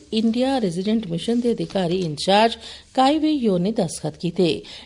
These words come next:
ਇਸ ਮੌਕੇ ਬੋਲਦਿਆਂ ਮੁਖਰਜੀ ਨੇ ਕਿਹਾ ਕਿ ਏ ਡੀ ਬੀ ਫੰਡਿੰਗ ਬੂਟਿਆਂ ਦੀ ਸਿਹਤ ਨੂੰ ਉਤਸ਼ਾਹਿਤ ਕਰੇਗੀ, ਜੋ ਕਿਸਾਨਾਂ ਦੀ ਉਤਪਾਦਕਤਾ ਵਿੱਚ ਸੁਧਾਰ ਲਈ ਅਹਿਮ ਹੈ। ਖਜ਼ਾਨਾ ਮੰਤਰਾਲੇ ਅਨੁਸਾਰ ਪ੍ਰੋਜੈਕਟ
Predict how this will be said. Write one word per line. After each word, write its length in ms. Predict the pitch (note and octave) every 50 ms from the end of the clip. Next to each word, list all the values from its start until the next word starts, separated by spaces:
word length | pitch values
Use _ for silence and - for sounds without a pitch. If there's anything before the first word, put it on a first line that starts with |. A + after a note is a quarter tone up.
| -
ਇਸ 220 | A3+ A#3 A#3+ A#3 -
ਮੌਕੇ 220 | A#3 A#3 A#3 B3+
ਬੋਲਦਿਆਂ 440 | A#3 A3+ A#3 A#3 A#3 A#3 B3 B3+ D4+
ਮੁਖਰਜੀ 460 | E4+ D4+ A#3 - G3 D#3 C#3+ - F3
ਨੇ 100 | F3 F3+
ਕਿਹਾ 340 | F3 - F3+ F#3 A3 A#3 B3
ਕਿ 240 | A#3+ - G#3 G#3 - -
ਏ 120 | E3+ G3
ਡੀ 120 | G#3 A3 A#3+
ਬੀ 140 | A#3 A#3+ G#3
ਫੰਡਿੰਗ 460 | - F3 D#3+ D#3 D#3 F#3 A3 B3 B3 B3 - - - - - G#3
ਬੂਟਿਆਂ 400 | A3+ C4 C4 B3+ D4+ D4+ D#4 D#4
ਦੀ 160 | D4 D#4 D#4+
ਸਿਹਤ 380 | D#4+ - - A3 A3+ B3+ B3
ਨੂੰ 100 | B3 A#3+ A#3+ -
ਉਤਸ਼ਾਹਿਤ 480 | G#3+ G#3+ - - C4 B3 G#3 D#3 -
ਕਰੇਗੀ, 480 | - D3 C#3+ D3+ D3+ D#3 F#3+ A3+ B3 A#3+ - - - - - -
ਜੋ 120 | G3+ C4
ਕਿਸਾਨਾਂ 420 | B3+ - C4 B3+ C4 A#3+ B3 C4+ C#4+
ਦੀ 80 | D#4
ਉਤਪਾਦਕਤਾ 640 | D#4+ D#4+ - - G3 E3 D3 D3+ D3+ - - F3 F3
ਵਿੱਚ 280 | F3+ G#3 A3 G#3 - C4 C#4 C#4 -
ਸੁਧਾਰ 380 | - - B3 A#3 B3+ B3 A3 D3+
ਲਈ 160 | D3 D3+ - - -
ਅਹਿਮ 240 | E3 D3+ D#3 D#3 F3
ਹੈ। 180 | F3+ E3 - - - - - - - - -
ਖਜ਼ਾਨਾ 280 | - G#3 A3 A3+ A3+ A#3
ਮੰਤਰਾਲੇ 420 | A#3 A#3 A3+ A3+ A#3 A#3 A#3 A#3
ਅਨੁਸਾਰ 380 | A#3+ B3 C4 B3 - C4 C#4+ D4+
ਪ੍ਰੋਜੈਕਟ 400 | - B3 F#3+ F3+ G3 G3+ G3+ -